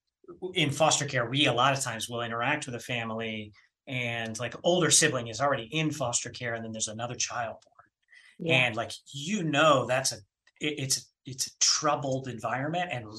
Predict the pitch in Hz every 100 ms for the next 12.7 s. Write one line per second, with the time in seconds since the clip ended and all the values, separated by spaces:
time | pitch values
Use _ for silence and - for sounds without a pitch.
0 | 160 170 156 127 120 120 127 113 - 135
1 | 139 - 131 123 113 107 107 - _ -
2 | - - 131 131 165 131 113 - - 135
3 | 151 120 117 110 104 113 110 - - -
4 | 113 107 110 - 147 131 - - 120 113
5 | - 123 110 113 110 101 101 101 113 -
6 | 117 - - 165 160 160 160 151 120 110
7 | 104 135 139 131 120 123 123 123 - 190
8 | 143 117 113 - - - - 131 113 104
9 | 131 135 139 - - 120 113 110 117 -
10 | 117 110 190 202 139 127 135 123 113 127
11 | 120 - 131 156 135 110 104 - 110 107
12 | 113 107 104 208 214 208 185